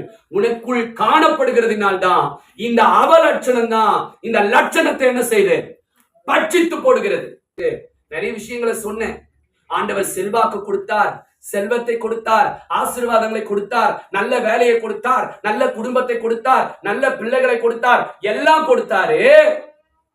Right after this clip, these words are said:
ஆனா உன் அவலட்சணத்தினாலதான் கணவன் மனைவிக்குள்ள பிரிவு.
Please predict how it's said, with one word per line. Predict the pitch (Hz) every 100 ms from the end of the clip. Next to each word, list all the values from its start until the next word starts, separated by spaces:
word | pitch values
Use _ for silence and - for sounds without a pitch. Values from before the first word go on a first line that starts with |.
| _ _ _
ஆனா | - 180
உன் | 165 175
அவலட்சணத்தினாலதான் | - 220 233 226 185 175 - 160 156 156 -
கணவன் | 165 180 202 165
மனைவிக்குள்ள | 160 165 151 160 -
பிரிவு. | - 185 190